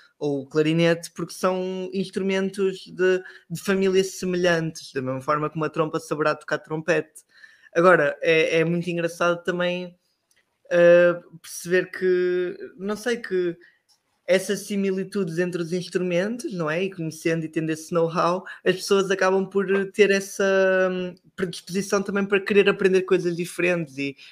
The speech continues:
para de repente eu toco percussão, mas também gosto de tocar guitarra e gosto de tocar piano e tenho um trompete em casa e até estou a aprender.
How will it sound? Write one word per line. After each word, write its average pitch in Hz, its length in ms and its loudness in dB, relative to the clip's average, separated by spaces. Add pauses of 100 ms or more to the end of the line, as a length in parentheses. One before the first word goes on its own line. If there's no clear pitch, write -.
para 165 100 2
de 156 80 -2
repente 170 320 2
eu 175 80 2
toco 175 220 2
percussão, 180 420 -2
mas 175 140 -6
também 170 180 -4
gosto 170 160 0
de - 60 -18
tocar 165 140 0
guitarra 165 440 0
e 143 60 -4
gosto 143 140 -6
de - 80 -20
tocar 151 160 -4
piano 156 340 -2
e 143 60 -8
tenho 147 180 -4
um 147 40 -10
trompete 151 400 -2
em 147 60 -6
casa 151 300 2
e 156 60 2
até 156 160 0
estou 156 180 0
a - 20 8
aprender. 165 500 2